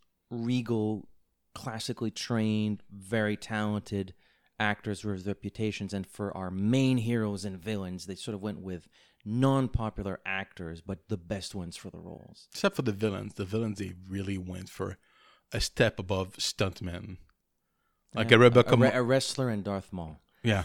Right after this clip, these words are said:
Speaker 1: <laughs>
Speaker 2: R-, and Rebecca Romanen, who just, I mean,
Speaker 1: Hey,
Speaker 2: I,
Speaker 1: hey, hey, hey.
Speaker 2: no, no, but I
Speaker 1: That's a
Speaker 2: lo-
Speaker 1: great actress.
Speaker 2: Now,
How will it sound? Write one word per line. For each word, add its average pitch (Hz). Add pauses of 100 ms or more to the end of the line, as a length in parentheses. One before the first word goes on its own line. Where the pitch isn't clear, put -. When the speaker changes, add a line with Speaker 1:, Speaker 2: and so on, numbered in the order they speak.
Speaker 1:
<laughs> 170 (760)
Speaker 2:
R-, 120
and 120
Rebecca 117
Romanen, 101
who 110
just, 107
I 117
mean, 113
Speaker 1:
Hey, 131
Speaker 2:
I, 127
Speaker 1:
hey, 104
hey, 90
hey. 85
Speaker 2:
no, 175
no, 160
but 131
I 135
Speaker 1:
That's 143
a 131
Speaker 2:
lo- 143
Speaker 1:
great 113 (200)
actress. -
Speaker 2:
Now, 165